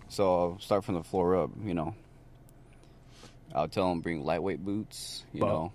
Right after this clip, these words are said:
Speaker 2: but waterproof for sure.
Speaker 1: Yes.
Speaker 2: 'Cause you never know when a monsoon storm's gonna dump on you.
Speaker 1: Right. Um, socks, lightweight. And then I'd also get snake gaiters, just because
Speaker 2: Yep.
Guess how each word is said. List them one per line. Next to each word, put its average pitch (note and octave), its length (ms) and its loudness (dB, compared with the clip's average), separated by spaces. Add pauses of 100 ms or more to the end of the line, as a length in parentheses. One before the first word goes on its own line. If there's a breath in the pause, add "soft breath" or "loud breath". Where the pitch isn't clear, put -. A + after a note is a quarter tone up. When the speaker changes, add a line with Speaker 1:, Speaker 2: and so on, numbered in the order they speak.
Speaker 2:
but G#2+ 180 0
waterproof G#2 500 0
for - 160 -10
sure. F#2+ 480 -4
Speaker 1:
Yes. C#2+ 560 -8
Speaker 2:
'Cause G#2 100 -8 (280)
you A2 140 2
never G#2+ 320 0
know G2+ 120 -2
when G2 120 -2
a F#2+ 40 -4
monsoon G2 480 -4
storm's G2+ 260 -10
gonna G#2 200 -12 (120)
dump G2 320 -4
on - 140 -6 (260)
you. - 60 -6
Speaker 1:
Right. D2+ 300 0 (680 loud breath)
Um, G2 600 0 (280 loud breath)
socks, - 460 2 (120)
lightweight. E2+ 540 0 (760)
And F2 160 -2
then E2 100 0
I'd D#2+ 100 4
also D2+ 300 -2
get C#2+ 380 -6
snake F#2+ 360 -2
gaiters, A2+ 520 -4 (760)
just E2 180 -6
because E2+ 580 -4 (360)
Speaker 2:
Yep. - 220 -8